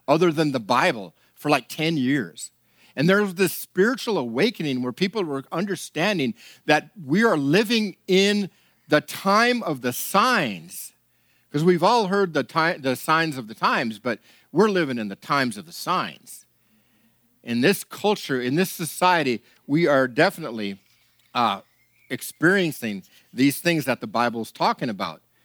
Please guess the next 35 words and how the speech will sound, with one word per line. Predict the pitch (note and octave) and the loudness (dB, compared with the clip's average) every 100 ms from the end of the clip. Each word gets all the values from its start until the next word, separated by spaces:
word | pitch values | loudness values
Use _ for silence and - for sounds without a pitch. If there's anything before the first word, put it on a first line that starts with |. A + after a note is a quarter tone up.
| _ _ _ _ _ _ - | _ _ _ _ _ _ 2
The | E3 | 2
other | F3+ G3+ | 4 2
thing | - G#3 G3+ F3+ | 2 2 2 2
that, | F3+ F3 F3 F3 | 2 2 -2 -2
uh, | D#3+ D3 C3+ C3+ _ - | 2 2 -2 -6 _ 0
I | C#3 F3 | 2 2
experienced | E3 - - D#3 F3+ G3+ - | -2 -6 0 2 4 0 0
as | D3+ C#3+ C#3+ C#3+ | 2 2 0 -2
a | B2+ A2+ - _ _ - | 0 0 -4 _ _ -2
new | D3 E3+ | 2 2
believer | D3 C#3 D3+ D#3+ F3+ | 2 4 4 4 2
in | E3 | 0
those | C#3 C#3 A2 | 0 -2 -2
days | A#2+ A#2+ F3+ G#3+ - _ _ - | 0 2 2 0 -8 _ _ 0
was | D3 - - - | 2 0 -10 -6
contemporary | D#3+ - F3 - F3+ F#3 E3+ | -4 0 0 0 2 2 0
Christian | - B2 - D#3 | -2 -6 -4 -4
music. | G#3 B3 G2 - _ _ _ _ _ _ _ _ _ _ _ _ _ - | -4 -4 -8 -14 _ _ _ _ _ _ _ _ _ _ _ _ _ 0
They | G#3 | 4
never | G#3 D#3+ | 4 2
existed. | C3+ B2 F#3+ - - E2+ _ _ _ _ - | -2 -2 -2 -2 -6 -14 _ _ _ _ -2
And | G#3 | 2
then | B3+ | 4
we | A3+ | 4
had | G#3+ D#3 | 4 2
groups | C3 F#3+ E3+ | 0 0 0
come | - E3+ | -6 -2
out | E3+ F3+ - | 0 0 0
like | A#2+ A2+ | -4 -4
Second | - D#3 F3 D3 | -4 -4 -6 -4
Chapter | D3 D3+ - C3+ | 0 0 -2 -8
of | A#2 | -2
Acts | C3 C#3 C#3 - - | 0 2 0 -2 -12
and | G2+ | -14
Keith | - C#3+ B2+ | -4 -4 -4